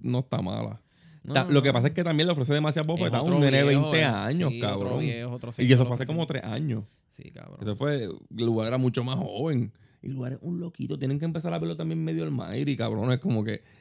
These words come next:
Speaker 1: Almighty no le tira a la gente porque es loquito.
Speaker 2: Ujú.
Speaker 1: Dejen a este por su viaje también. Este, este no es loco, pero está en una película. Déjalo
Speaker 2: Ujú.
Speaker 1: ahí solito. Este, <laughs> y así funciona muy bien, déjalo así.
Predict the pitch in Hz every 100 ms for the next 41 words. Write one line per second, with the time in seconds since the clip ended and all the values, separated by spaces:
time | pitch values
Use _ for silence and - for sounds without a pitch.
0 | _ - 127 123 139 170 185 175 175 175
1 | 175 180 160 123 113 117 127 120 107 104
2 | 107 123 120 135 151 - 135 170 170 156
3 | - 170 165 156 - 135 139 135 139 117
4 | 101 113 113 - _ _ _ _ _ -
5 | 123 - 127 175 185 175 185 185 156 143
6 | 131 120 113 135 151 143 123 127 131 -
7 | - _ _ _ 117 123 123 139 131 123
8 | 135 123 104 110 - _ _ _ _ _
9 | _ 123 117 - 123 120 - 165 131 123
10 | 123 143 131 139 143 139 139 120 110 120
11 | 120 123 120 117